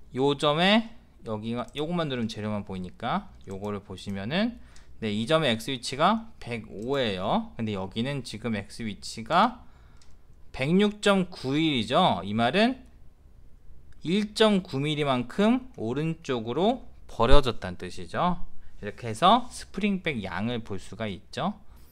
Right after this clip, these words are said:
그 다음에 각도는 여기서 따로 되지가 않아요. 그래서 요거를 사용해서 하게 되는데, 자, 여기에서 스프링백이 발생하기 전에는 자,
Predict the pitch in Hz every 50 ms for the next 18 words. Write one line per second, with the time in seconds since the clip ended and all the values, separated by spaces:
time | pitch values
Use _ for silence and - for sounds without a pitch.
0 | - - - - 120 131 151 147 143 175 190 165 110 - - - - - - -
1 | - 165 - - - 226 226 214 202 196 202 190 165 127 113 110 113 113 127 113
2 | - 175 196 202 196 208 214 233 247 226 - - - - - 98 - 107 101 107
3 | 104 - - - 85 98 107 113 117 107 98 104 113 104 85 85 - - - -
4 | - - - - - - 123 120 113 98 - 123 139 156 190 202 196 196 185 170
5 | 180 175 170 165 151 143 135 123 131 135 143 143 147 127 113 104 98 98 113 143
6 | 135 107 90 101 - - - - - - - - - - - - - - - -
7 | - - - - - - - - - - - - - 127 127 131 151 151 156 156
8 | 151 139 143 151 151 147 151 143 - - - - 196 196 190 180 185 175 175 170
9 | - - 113 107 - - 127 127 127 123 117 - - 104 104 101 107 139 175 214
10 | 254 247 - - - - - - - - - - - - - - - -